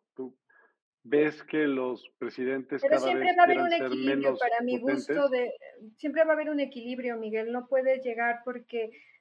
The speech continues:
Speaker 2: precisamente eso es en lo que estamos, que va a tender a ser, a romperse,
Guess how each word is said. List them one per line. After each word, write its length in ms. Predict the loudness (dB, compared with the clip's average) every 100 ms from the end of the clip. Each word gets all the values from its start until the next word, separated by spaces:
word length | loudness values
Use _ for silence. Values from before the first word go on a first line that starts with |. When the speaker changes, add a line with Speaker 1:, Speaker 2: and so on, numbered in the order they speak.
| _ -2
Speaker 2:
precisamente 800 | 2 2 0 -4 -2 -2 -2
eso 120 | -2 0
es 80 |
en 60 | 0
lo 120 | -2
que 80 | -8
estamos, 500 | -12 -8 -6 -6 -8 _ _ _ _
que 120 | 0
va 100 | 0
a 80 | -2
tender 340 | -2 2 2
a 80 | 2
ser, 280 | -2 -4 -4
a 60 |
romperse, 800 | -4 -6 -4 -6 -6 -8 -14 -14